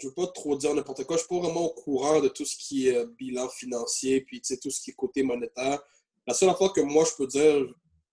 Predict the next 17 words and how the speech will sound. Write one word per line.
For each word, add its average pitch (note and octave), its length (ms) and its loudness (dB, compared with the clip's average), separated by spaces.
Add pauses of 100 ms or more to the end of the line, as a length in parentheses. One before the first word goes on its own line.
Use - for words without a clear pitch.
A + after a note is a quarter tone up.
(500)
puis B2 200 -12
vraiment, B2+ 300 0
c'est, A#2+ 480 -4 (320)
je - 80 -20
parle A#2+ 160 2
ouvertement B2+ 400 0
comme A#2 140 -6
ça, C3+ 120 0
puis - 100 -6
ça, A#2+ 280 -6
c'est - 160 -12
plus - 180 -8
mon A#2+ 100 -8
spirit B2+ 320 -2
qui - 120 -20
parle, C3 240 -2
là, D3+ 100 -2